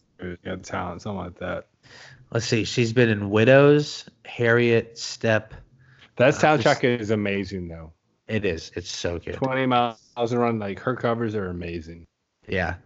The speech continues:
Speaker 2: Yeah, her covers really are fucking great.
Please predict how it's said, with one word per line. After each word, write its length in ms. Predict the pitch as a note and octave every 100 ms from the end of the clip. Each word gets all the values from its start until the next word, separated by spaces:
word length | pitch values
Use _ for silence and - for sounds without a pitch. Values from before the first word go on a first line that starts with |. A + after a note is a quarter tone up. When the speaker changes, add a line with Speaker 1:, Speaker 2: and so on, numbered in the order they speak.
| _ - _ - - - _
Speaker 2:
Yeah, 240 | - G2 F2+
her 160 | A2
covers 420 | A2 A2+ G2+ G2 G2
really 320 | F#2+ F#2 F#2
are 180 | E2+ E2
fucking 340 | F#2+ F#2 F2+
great. 360 | F2+ F2+ F2+